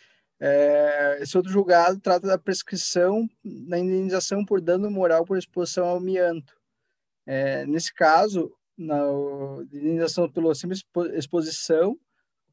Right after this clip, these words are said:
o T S T entendeu que o, o início da pres-, o termo acordo da prescrição oco-, ocorre na data da rescisão do contrato de trabalho. É interessante pra você, pra diferenciar que no caso de doença,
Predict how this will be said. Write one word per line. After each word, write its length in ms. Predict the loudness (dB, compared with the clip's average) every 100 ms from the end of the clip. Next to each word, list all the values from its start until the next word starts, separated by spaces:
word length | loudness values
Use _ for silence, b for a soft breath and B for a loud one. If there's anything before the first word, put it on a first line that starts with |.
| _
o 100 | -6
T 120 | 0 2
S 180 | 2
T 480 | 0 0 0 -2 -2
entendeu 460 | -2 -2 0 2 0
que 260 | -2 0
o, 760 | 2 4 4 4 4 0 -2 -4
o 40 |
início 300 | -4 -4 -2
da 40 | -4
pres-, 220 | -4 -8
o 160 | -10 -2
termo 200 | 2 4
acordo 320 | 2 0 -2
da 20 |
prescrição 600 | -4 -10 -10 -2 0 0
oco-, 360 | -2 -8 -10 -8 -4 -4 -4
ocorre 320 | -4 2 2
na 120 | 2 2
data 500 | 2 0 -4 -8 -10 _
da 440 | -2 0 2 0
rescisão 520 | 0 -4 -6 -6 -4 -4
do 60 |
contrato 280 | -4 -4 -4
de 40 | -4
trabalho. 540 | -6 0 2 2 -2 -12 _ _ _ _ _ _ _
É 60 | -8
interessante 500 | 0 0 0 -2 -2
pra 260 | 0 2 2 -2 _ _ _
você, 260 | -8 -8 -6
pra 160 | -2
diferenciar 680 | -2 0 0 0 0 0 0
que 100 | 0
no 100 | -6
caso 560 | 0 4 4 2 -2 -6 -12 _ _ _ _
de 680 | -14 -14 -16 -20 _ -8 -8
doença, 1000 | -2 2 4 4 2 0 -2 -4 -4